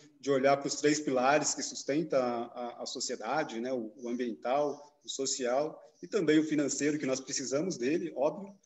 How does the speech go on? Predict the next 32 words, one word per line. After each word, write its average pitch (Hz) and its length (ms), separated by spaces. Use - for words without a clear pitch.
né, 156 200
mas 143 220
que 170 140
não 175 200
é 180 40
o 185 60
mais 175 180
importante, 160 540
né? 120 80
Acho 120 120
que - 80
tudo 170 220
que - 80
vai 147 120
se - 140
construindo 156 560
com 131 140
bases 135 340
sólidas, 127 480
olhando 139 320
pra 143 140
questão 143 260
ambiental, 131 500
que - 60
nós 127 140
prezamos 143 640
muito 160 380
aqui 139 120
no 143 100
Sítio - 180
Boa 117 240
Terra, 127 400